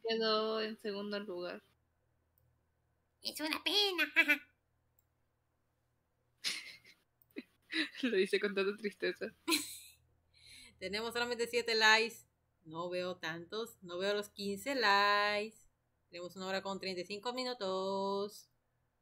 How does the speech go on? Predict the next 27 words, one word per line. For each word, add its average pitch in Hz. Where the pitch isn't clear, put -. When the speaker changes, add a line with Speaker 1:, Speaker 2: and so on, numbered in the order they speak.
Speaker 1:
Jiji, 240
jaja. 240
Dice 247
Nairo 269
que 240
tremenda 233
historia, 247
el 220
terapeuta 214
y 269
su 339
<laughs> -
paciente. -
Speaker 3:
Mm. 190
Speaker 1:
Obvio, 190
obvio. 190
Speaker 3:
¿Por 262
Speaker 1:
Por 208
Speaker 3:
qué 302
me 349
hizo 370
Speaker 1:
supuesto. 415
Speaker 3:
recordar 254
lo, 285
lo, 233
Speaker 1:
El 214
Speaker 3:
el, 175